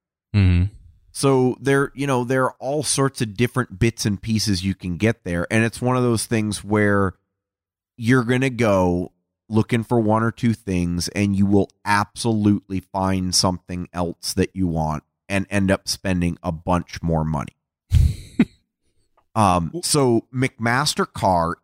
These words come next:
Speaker 2: is the way to go for mechanical stuff. Uh, also, like, uh, G ten.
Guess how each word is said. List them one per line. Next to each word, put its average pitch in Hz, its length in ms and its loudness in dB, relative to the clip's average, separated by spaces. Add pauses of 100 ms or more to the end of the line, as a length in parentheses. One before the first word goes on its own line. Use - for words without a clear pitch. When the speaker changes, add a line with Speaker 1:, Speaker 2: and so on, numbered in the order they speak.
Speaker 2:
is 131 420 2 (120)
the 123 400 0
way 120 340 2
to 117 80 -2
go 90 640 0 (160)
for 107 220 2
mechanical 95 1040 -2
stuff. - 500 -2 (300)
Uh, 120 180 -4
also, 147 400 4
like, 107 320 0
uh, 95 220 2
G 127 300 -2
ten. 120 440 -2